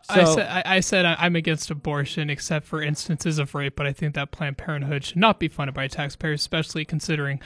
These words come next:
Speaker 1: that it's funded by people whose religion stands against it. I'm very pro-First Amendment, pro-religion, when the Fourth Amendment right to privacy is just assumed. It's not even written in there, and somehow that means abortion.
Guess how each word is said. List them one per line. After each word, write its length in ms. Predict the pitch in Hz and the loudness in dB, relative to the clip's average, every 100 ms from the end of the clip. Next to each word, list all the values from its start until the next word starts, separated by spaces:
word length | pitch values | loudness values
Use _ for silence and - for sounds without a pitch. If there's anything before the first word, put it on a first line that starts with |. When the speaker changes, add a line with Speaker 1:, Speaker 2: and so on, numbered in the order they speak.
| - - - | -14 -12 -2
Speaker 1:
that 180 | 170 160 | 0 0
it's 120 | - | 0
funded 260 | 349 240 | -2 0
by 120 | 175 165 | 2 0
people 440 | 180 160 160 151 | 0 -2 -2 -2
whose 560 | 160 147 143 139 135 - - - | 0 0 0 -2 -4 -8 -12 -2
religion 320 | 165 165 156 | 2 2 0
stands 260 | - 143 139 | 0 -2 -2
against 300 | 156 147 151 | -4 -4 -2
it. 40 | |
I'm 100 | 143 | -4
very 240 | 143 147 143 | -2 -2 -2
pro-First 560 | 160 139 - 160 - | -4 -4 0 0 0
Amendment, 520 | 160 143 143 143 151 - | -2 -2 -4 -6 -8 -10
pro-religion, 1400 | - 151 135 135 135 _ _ - 151 151 143 143 135 - | -4 -2 -2 -4 -8 _ _ -4 0 0 0 -2 -4 -2
when 360 | 147 135 135 - - - - | 0 0 -2 -8 -16 -10 -6
the 100 | 143 | 0
Fourth 320 | 226 240 - | 2 0 0
Amendment 380 | 151 147 147 135 | 0 0 -2 -2
right 180 | 143 | -4
to 100 | - | -4
privacy 520 | - 170 160 147 156 139 | -2 0 0 -2 -4 -4
is 120 | 135 | -4
just 240 | 139 - | -6 -8
assumed. 420 | - - 254 175 | -10 0 2 2
It's 140 | 135 - | 0 0
not 200 | 147 143 | 0 0
even 100 | 139 | -4
written 220 | 139 147 | -4 -4
in 160 | 160 165 | -2 -2
there, 160 | 135 | -2
and 100 | 135 | -6
somehow 400 | - 156 139 139 | -4 -2 -2 -2
that 160 | 135 151 | -4 -4
means 220 | 147 143 | -6 -8
abortion. 640 | 165 185 202 - - - | -4 -2 0 -2 -10 -14